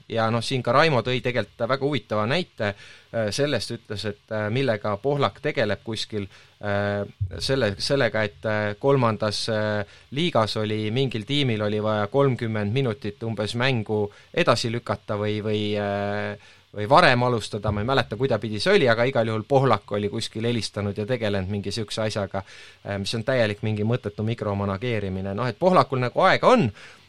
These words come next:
aga et Eesti jalgpall tegelikult, äh, noh, ütleme, et kuni kaks tuhat üksteist, kuni meil oli see, äh, pääsesime Euroopa meistrivõistluste play-off'i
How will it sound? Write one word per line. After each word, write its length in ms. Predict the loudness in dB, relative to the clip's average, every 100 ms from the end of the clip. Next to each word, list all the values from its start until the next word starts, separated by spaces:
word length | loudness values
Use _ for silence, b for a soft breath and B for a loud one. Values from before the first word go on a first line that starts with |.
| -4
aga 320 | 0 2 2 2
et 120 | -2
Eesti 240 | -4 0
jalgpall 400 | 0 2 0 0
tegelikult, 540 | 2 0 0 0 -4 -6 _
äh, 880 | 0 2 2 2 0 -2 -2 -4 -4 -2
noh, 140 | 0
ütleme, 320 | 0 0 0
et 100 | -2
kuni 280 | -2 0 0 2
kaks 220 | 0 0
tuhat 160 | -6 -4
üksteist, 400 | -4 -2 -2 -2
kuni 220 | -2 0
meil 200 | 2 4
oli 200 | 4 0 0
see, 280 | 2 2
äh, 840 | 2 -4 -20 -20 -8 -2 0 0 0
pääsesime 600 | 4 4 4 -2 -2 0
Euroopa 440 | 0 2 2 0 0
meistrivõistluste 760 | 0 -2 -2 -4 -4 -6 -4
play-off'i 580 | -2 2 2 0 -4